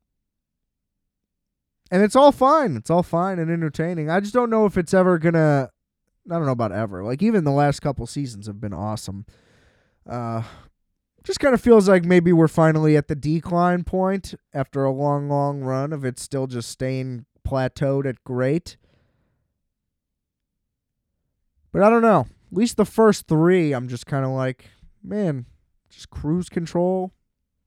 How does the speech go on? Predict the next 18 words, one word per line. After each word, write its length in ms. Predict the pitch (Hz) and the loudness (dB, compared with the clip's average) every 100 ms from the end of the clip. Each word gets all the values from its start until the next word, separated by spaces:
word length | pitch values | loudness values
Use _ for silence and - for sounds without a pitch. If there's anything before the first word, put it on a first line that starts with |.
| _ _ _ _ _ _ _ _ _ - | _ _ _ _ _ _ _ _ _ -6
running 280 | 160 175 | -4 -4
through 220 | 170 185 190 | -2 0 0
these. 460 | 202 202 - - _ _ | 0 -2 -8 -18 _ _
Like, 220 | 135 127 _ _ - | -20 -20 _ _ -8
I, 100 | 175 | -2
I 180 | 196 202 | 4 6
honestly 520 | 208 220 214 208 190 | 8 6 4 4 4
don't 360 | 151 131 170 175 | 2 4 6 6
even 240 | 165 165 | 4 2
really 260 | 156 151 147 | 4 6 6
remember 460 | 139 135 135 127 | 4 2 0 0
what 220 | 120 117 120 | -2 -2 -4
they've 200 | 107 101 | -6 -6
been 260 | 110 95 | -8 -8
so 220 | - 67 | -12 -12
far. 400 | 52 - 50 - _ _ _ _ _ _ _ _ _ _ _ _ _ - _ _ _ _ _ _ _ _ - - _ _ _ _ _ _ _ _ _ _ _ _ | -14 -20 -20 -20 _ _ _ _ _ _ _ _ _ _ _ _ _ -20 _ _ _ _ _ _ _ _ -20 -20 _ _ _ _ _ _ _ _ _ _ _ _
Which, 380 | 123 123 - - | -6 -6 -8 -12
whatever. 460 | - 117 64 - | -6 -6 -8 -14